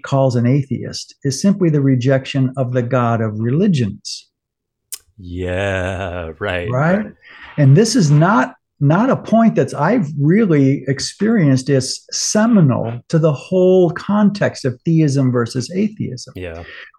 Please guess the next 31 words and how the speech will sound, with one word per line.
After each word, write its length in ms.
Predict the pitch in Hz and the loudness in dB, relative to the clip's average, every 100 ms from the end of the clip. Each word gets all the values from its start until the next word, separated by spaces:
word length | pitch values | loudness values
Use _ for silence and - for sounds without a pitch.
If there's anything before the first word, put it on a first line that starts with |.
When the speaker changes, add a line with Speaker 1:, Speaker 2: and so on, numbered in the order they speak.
| _ | _
Speaker 1:
What, 240 | 160 170 160 | 0 0 2
what 220 | 175 170 | 0 0
the, 80 | 165 | 0
you 160 | 151 | 0
could 280 | 139 240 214 | 0 0 0
say 180 | - 165 | 0 2
to 80 | 139 | 2
broaden 520 | 127 151 180 175 120 | 2 2 4 2 0
it, 300 | 113 120 - | -2 -6 -6
and 160 | 139 131 | -2 0
I 140 | 127 131 | 0 -2
used, 280 | 151 143 139 | -2 -2 -2
used 160 | 135 - | -10 -8
to 80 | |
talk 240 | 131 151 147 | -4 -2 -2
about 240 | 120 113 | -2 -2
this 180 | 117 - | -4 -6
way, 260 | 120 131 131 | -2 0 0
way 280 | 127 135 | 0 2
early 340 | 127 113 107 107 | 2 0 -2 -2
on, 360 | 120 117 104 101 _ _ _ - | -2 -2 -4 -8 _ _ _ -6
that 300 | 135 135 127 - - | 0 0 0 -6 -6
it's 140 | 127 | -4
better 280 | - 214 190 | 0 2 4
to 120 | 143 | 2
say, 520 | - 151 135 131 127 127 | 0 0 4 4 2 0
um, 540 | 127 120 117 117 113 _ _ _ _ _ | -2 -2 -2 -4 -8 _ _ _ _ _
uh, 280 | 127 117 117 - | -4 -2 -4 -4
a-, 200 | 127 131 | -4 0
an 100 | 131 | 2
atheist 580 | 156 202 190 139 131 - | 2 2 2 0 0 -8